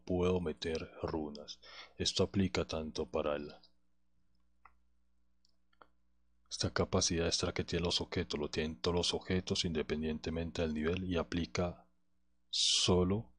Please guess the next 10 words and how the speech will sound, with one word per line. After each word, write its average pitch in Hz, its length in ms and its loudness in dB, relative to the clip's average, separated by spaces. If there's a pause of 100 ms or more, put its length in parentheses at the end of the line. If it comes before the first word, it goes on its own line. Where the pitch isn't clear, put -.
(580)
para 71 480 0 (200)
el 80 160 2
exomagueo 80 760 0
y 80 60 0
el 76 80 0
overmagueo. 73 840 -2
El 78 120 -2
exomagueo 76 640 0
es - 140 2
esto, - 420 -4